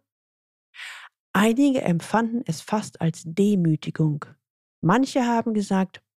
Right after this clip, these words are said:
„Okay, die Gehaltssteigerung nehme ich natürlich mit. Aber wenn sich hier nichts ändert, beziehungsweise mein Vorgesetzter seine Zusagen nicht einhält, dann bin ich weg.“ Also,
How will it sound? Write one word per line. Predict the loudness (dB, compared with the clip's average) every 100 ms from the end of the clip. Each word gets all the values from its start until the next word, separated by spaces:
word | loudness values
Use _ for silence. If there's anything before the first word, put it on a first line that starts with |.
| _ _
„Okay, | -4 0 0 0 -4 _ _ _ _ _ 0
die | 2
Gehaltssteigerung | 4 2 0 -2 0 2 2 2 2 2
nehme | 2 2
ich | 0
natürlich | -2 0 0 0 0
mit. | -2 -2 -20 _ _ _ _ _ -20 -20 _ -2
Aber | 2 4 2 -2 -4
wenn | 0 0 0
sich | -6
hier | -2 -2
nichts | 0 -2 -4 -10 0
ändert, | 2 2 0 -6 -20 _ _ -18 -16 -4
beziehungsweise | -2 -2 0 2 2 2 0 0 0
mein | 0 -2 -2
Vorgesetzter | 2 2 2 -2 -2 -2 -2
seine | 0 0 -2
Zusagen | -2 0 2 2 2 0
nicht | -2 -2 0
einhält, | 2 4 2 0 -6 _ _ _ _ -2
dann | -2
bin | -2 -6
ich | -8
weg.“ | -12 -16 _ _ _ _ _ _ _ _ _ _ _ _
Also, | 2 2 2 -2 -16